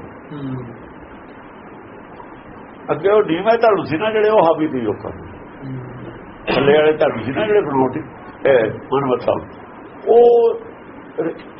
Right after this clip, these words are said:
Speaker 2: ਚੋਂ ਬਾਹਰ ਨਿਕਲ ਗਏ। ਅੰਗਰੇਜ਼ ਤਾਂ ਆਪਣੇ ਧਰਮ ਨੂੰ ਮੰਨਦੇ ਹੀ ਨਹੀਂ। ਇਸਲਾਮ ਵਾਲਿਆਂ ਵੀ ਕਹਿੰਦੇ ਨੇ ਵੀ ਧਰਮ, ਧਰਮ ਕੁਛ ਨਹੀਂ ਹੈ,
Speaker 1: ਹੂੰ।
Speaker 2: ਕੋਈ ਸੈਟੀਸਫਾਈ ਨਹੀਂ ਕਰਾਉਂਦਾ। ਹੁਣ ਸੈਟੀਸਫੈਕਸ਼ਨ ਚਾਹੁੰਦਾ ਹੈ, ਮਤਲਬ ਹੈ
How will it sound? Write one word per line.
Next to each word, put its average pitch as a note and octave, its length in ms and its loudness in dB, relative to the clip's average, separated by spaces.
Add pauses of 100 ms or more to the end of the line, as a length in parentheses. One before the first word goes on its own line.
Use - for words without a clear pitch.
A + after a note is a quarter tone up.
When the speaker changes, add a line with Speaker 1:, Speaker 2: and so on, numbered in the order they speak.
(100)
Speaker 2:
ਚੋਂ G3 120 2
ਬਾਹਰ F#3 360 4
ਨਿਕਲ F3+ 300 -2
ਗਏ। D#3+ 120 0 (300)
ਅੰਗਰੇਜ਼ G3 360 4
ਤਾਂ A3 80 6
ਆਪਣੇ G#3 240 0
ਧਰਮ G3+ 160 4
ਨੂੰ F#3 200 -4
ਮੰਨਦੇ C#3+ 280 2
ਹੀ C#3 160 0
ਨਹੀਂ। A#2 280 -6 (1600)
ਇਸਲਾਮ F3+ 440 4
ਵਾਲਿਆਂ F#3 300 6
ਵੀ F3 220 -2
ਕਹਿੰਦੇ F#3+ 280 4
ਨੇ F#3+ 100 0
ਵੀ F#3+ 100 4
ਧਰਮ, D#3 320 4
ਧਰਮ D#3+ 260 -2
ਕੁਛ D#3+ 140 0
ਨਹੀਂ D#3 180 -6
ਹੈ, C#3+ 300 -2 (440)
Speaker 1:
ਹੂੰ। C3+ 200 -12 (460)
Speaker 2:
ਕੋਈ D3+ 100 -4
ਸੈਟੀਸਫਾਈ D3+ 500 4
ਨਹੀਂ E3 100 -6
ਕਰਾਉਂਦਾ। D#3+ 300 2 (480)
ਹੁਣ C4+ 140 -4
ਸੈਟੀਸਫੈਕਸ਼ਨ G3 1000 0
ਚਾਹੁੰਦਾ E3 440 2
ਹੈ, E3 260 2 (880)
ਮਤਲਬ C#3 360 2
ਹੈ C3+ 200 0